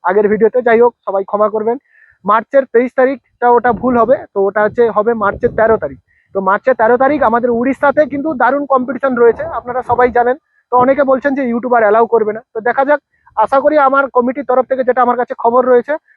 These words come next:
ওখানে কিন্তু ইউটিউবার অ্যালাউ হবে। তো এই মুহূর্তে কটি সেটআপ সম্পূর্ণ, মানে, কি বলতে পারেন, এই মুহূর্তে কটি সেটআপ আসবে কনফার্ম হয়েছে, আপনাদের কাছে তুলে ধরার চেষ্টা করব। তো বলে দিই ভিডিওর প্রথমে, যারা বর্মন মিউজিকের ফ্যান্স আছো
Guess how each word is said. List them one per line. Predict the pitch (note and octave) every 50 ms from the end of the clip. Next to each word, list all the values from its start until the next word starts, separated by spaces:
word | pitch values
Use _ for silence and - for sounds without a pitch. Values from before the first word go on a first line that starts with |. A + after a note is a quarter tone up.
| _ -
ওখানে | F#3 - G#3 G#3+ G#3+
কিন্তু | A3 A#3 G#3+ A#3+
ইউটিউবার | A3+ G#3 G#3 F#3+ G#3 G#3+ G#3
অ্যালাউ | G3+ F#3+ G3 G#3 G3+
হবে। | E3+ F#3+ F3 G3+ B3 _ _ _ _ -
তো | G#3+ A#3 - -
এই | A3 A3+ C4 D4 D4
মুহূর্তে | C4+ C4 C#4+ D4 - - C#4+ C#4 _ _
কটি | - A3+ A#3 A#3+ - D4 B3+
সেটআপ | - A#3+ A#3 B3+ B3+ B3+ - _ -
সম্পূর্ণ, | - G#3+ G#3+ - - B3 B3+ C4 C4+ B3+
মানে, | A#3+ A#3+ B3 A#3+
কি | A3+ - A#3
বলতে | G#3+ A#3 A3+ A3+ G#3
পারেন, | G3+ F#3+ F3+ D3+ - _ _ _ -
এই | G3+ A#3
মুহূর্তে | A3+ B3 A#3+ - C4+ - -
কটি | G#3+ A3+ A3 C#4 B3+
সেটআপ | - B3+ A3+ B3+ B3 _ -
আসবে | - F3+ G3+ A3+ - G#3 G#3 A3+ F#3 E3 -
কনফার্ম | - A#3 A#3+ A#3+ - - C4 B3+ A3+
হয়েছে, | A3 G3+ F#3 - A#3+ B3+
আপনাদের | A3 - G3 G3 F#3+ G#3+
কাছে | G#3 A3 - C4+ D#4+ - _ _ _ _ _
তুলে | - A3+ B3 A#3+
ধরার | G3+ G#3+ A#3+ B3
চেষ্টা | - - G#3 - - -
করব। | G3+ G#3 A3 C4 E4+ - -
তো | G#3 G3 _ - - - D#3+
বলে | D#3+ G#3+ A#3+ C4
দিই | C4 C#4+ B3
ভিডিওর | G#3 A3+ G#3 A#3+ A#3
প্রথমে, | A3 G3 - A#3+ A#3+ C4 D4+ E4 _ _ _ _ -
যারা | F3 G3 G3+ G#3+ A3+
বর্মন | G3+ G#3 G3+ G3+ G#3+ A#3+ C4 C#4
মিউজিকের | B3+ B3 A#3 A3+ G#3+ A3 G#3+
ফ্যান্স | - G#3 G3+ G3+ - G3+
আছো | F#3+ G#3 C4